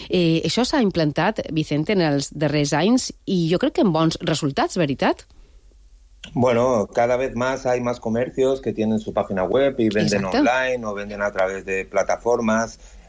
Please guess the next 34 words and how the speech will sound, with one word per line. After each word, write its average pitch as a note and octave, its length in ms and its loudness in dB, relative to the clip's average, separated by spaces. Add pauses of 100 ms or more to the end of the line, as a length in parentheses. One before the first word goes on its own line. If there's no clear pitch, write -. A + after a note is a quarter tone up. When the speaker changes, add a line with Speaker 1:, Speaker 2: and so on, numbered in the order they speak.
(100)
Speaker 2:
Eh, F#2 680 2
pero, F#2+ 500 2
mm, G2 320 -6
em, G2 800 -2
el G2+ 160 0
tema, A2 560 2
el G2+ 80 -4
tema A2+ 240 0
de A#2 80 4
venta A2 280 0
online G#2+ 380 0
en G#2 60 -4
el G2+ 140 -6
pequeño G2+ 360 -4
comercio F#2+ 380 -4
todavía F#2+ 380 0
queda F#2+ 200 0
mucho F#2+ 260 -12
camino F#2 360 -8
por F2 160 -8
recorrer F2 580 -2 (400)
y, F#2 640 0
y F#2 380 -2
por F#2 200 -2
lo F#2 100 2
menos, G2 400 0
eh, F#2+ 60 -2 (420)
aquí G2 260 0
en F#2+ 140 2
la F2 100 2
isla F#2 220 2
de F#2 80 0
Ibiza F2+ 320 -2
todavía F2+ 480 0